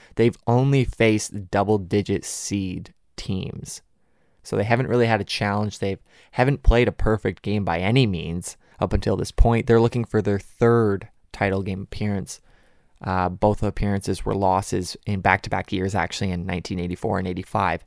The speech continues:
So there we have it. We have the Baylor versus Houston and Gonzaga versus U C L A. These are my predictions. I'll come back to them next week. This was probably the easiest predictions I've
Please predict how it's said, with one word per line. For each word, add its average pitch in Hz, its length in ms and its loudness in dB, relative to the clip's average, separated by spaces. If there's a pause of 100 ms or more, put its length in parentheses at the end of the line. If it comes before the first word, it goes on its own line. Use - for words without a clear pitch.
(360)
So - 180 -2
there 117 180 6
we 139 100 6
have 117 220 6
it. 101 40 4
We 101 100 0
have 92 120 -2
the 98 100 -6 (200)
Baylor 135 360 8
versus 110 300 0
Houston 113 540 2 (380)
and 104 140 -2
Gonzaga 110 440 4
versus 104 380 -2
U 110 80 2
C 107 240 0
L 98 200 2
A. 98 140 2
These 107 200 0
are 104 40 2
my 104 300 2
predictions. 113 580 0
I'll 98 120 4
come 107 180 -2
back 107 200 2
to 117 80 -2
them 101 200 0
next 101 340 -4
week. 107 380 -2 (640)
This 120 420 2 (100)
was 120 160 4
probably 117 720 6
the 113 240 2
easiest 110 420 0
predictions 113 480 -2
I've 104 200 2